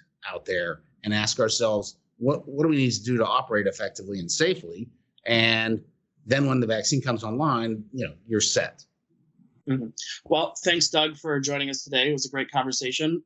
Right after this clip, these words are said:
Speaker 2: What, uh, what do we have going on this weekend? Anything, anything fun and exciting?
Speaker 1: Um, I think we're got the usual, uh, just gauntlet of virtual wine tastings that, that, that are just a struggle for me every weekend. Um,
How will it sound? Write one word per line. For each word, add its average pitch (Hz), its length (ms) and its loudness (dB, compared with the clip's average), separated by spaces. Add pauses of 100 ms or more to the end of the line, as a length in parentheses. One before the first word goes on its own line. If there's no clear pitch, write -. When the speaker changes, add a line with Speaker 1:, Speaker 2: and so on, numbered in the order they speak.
(120)
Speaker 2:
What, 147 260 0
uh, 139 220 4
what 147 100 2
do 147 60 4
we 143 80 2
have 139 240 -2
going 139 220 0
on 135 140 2
this 131 180 2
weekend? 131 280 -4
Anything, 123 460 -4 (280)
anything 123 340 0
fun 127 180 0
and 123 100 -4
exciting? 127 420 2 (380)
Speaker 1:
Um, 135 800 2 (100)
I 147 100 4
think 170 560 -2
we're 151 460 2
got 160 240 0
the 147 80 4
usual, 151 720 2
uh, - 40 -4
just 135 380 -2
gauntlet 143 560 2
of 123 320 -2
virtual 135 360 2
wine 131 220 0
tastings 156 500 0
that, 110 300 -2
that, 107 320 -4
that 120 120 4
are 117 100 4
just 143 260 2
a 117 40 -6
struggle 127 400 2
for 139 100 -6
me 135 140 4
every 120 220 0
weekend. 143 500 0 (220)
Um, 113 580 2